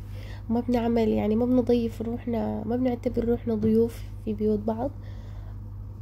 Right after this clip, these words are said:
فحبيت أنا أعمل بشاميل وهم يعملوا دجاج. مودة عملت دجاج رهيب شديد، الله يديها العافية. ودعوية عملت لنا كوكيز حلو جدا، وجهزنا قهوة.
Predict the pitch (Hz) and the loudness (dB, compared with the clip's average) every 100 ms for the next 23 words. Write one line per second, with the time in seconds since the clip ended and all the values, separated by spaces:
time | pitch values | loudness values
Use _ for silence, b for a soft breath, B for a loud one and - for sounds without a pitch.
0 | - - - - - 233 233 208 240 226 | -10 -10 -10 -8 -4 0 2 4 4 4
1 | 220 196 208 208 214 220 220 262 233 220 | 2 2 0 0 0 2 2 2 2 2
2 | 214 208 214 208 202 202 - 220 294 226 | 0 0 0 2 0 -4 -2 -2 0 2
3 | 220 202 208 220 208 208 220 220 208 240 | 0 0 0 2 0 2 2 4 6 4
4 | 240 - 196 208 277 285 - - B B | 4 0 0 2 0 -2 -10 -12 B B
5 | B - 226 214 233 226 214 208 233 233 | B 0 4 4 4 2 0 -2 0 0
6 | 277 - B B B - 220 208 220 226 | -2 -4 B B B -2 2 4 4 4
7 | 208 208 220 226 226 240 - 233 - - | 4 2 2 2 2 0 -2 -2 -4 -6
8 | - 226 220 214 202 - 233 294 - B | 0 2 2 -2 -2 2 2 2 -4 B
9 | B B B B - 262 247 226 240 226 | B B B B -4 0 2 2 0 2
10 | 226 226 233 233 226 233 233 233 | 2 2 0 0 0 0 -2 -2